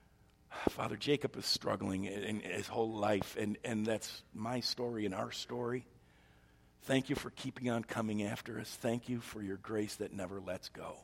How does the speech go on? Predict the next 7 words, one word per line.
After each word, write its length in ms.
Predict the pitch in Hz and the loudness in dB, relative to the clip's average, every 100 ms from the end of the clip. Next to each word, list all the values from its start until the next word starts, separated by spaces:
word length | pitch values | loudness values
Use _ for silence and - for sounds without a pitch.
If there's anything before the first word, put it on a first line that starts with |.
| - - - - - - - - - - - - - - - | -20 -20 -20 -20 -20 -20 -20 -20 -20 -20 -20 -20 -20 -20 -8
And 80 | 113 | -4
Lord, 200 | 110 110 | 0 0
make 200 | 107 117 | 0 0
us 180 | - | 0
new 200 | 101 104 | 2 2
in 80 | 101 | 0
Christ 560 | - - 104 - - | -2 -4 -4 -6 -10